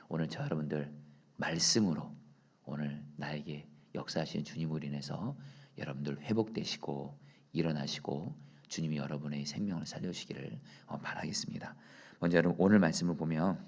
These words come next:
세례 요한이 여러분 제자들을 보내-,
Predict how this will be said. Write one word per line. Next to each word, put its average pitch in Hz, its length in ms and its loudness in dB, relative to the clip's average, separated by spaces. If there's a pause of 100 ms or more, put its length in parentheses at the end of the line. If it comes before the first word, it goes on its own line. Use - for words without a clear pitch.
(1000)
세례 131 420 8
요한이 78 560 2 (460)
여러분 78 280 2
제자들을 92 540 6
보내-, 76 320 -4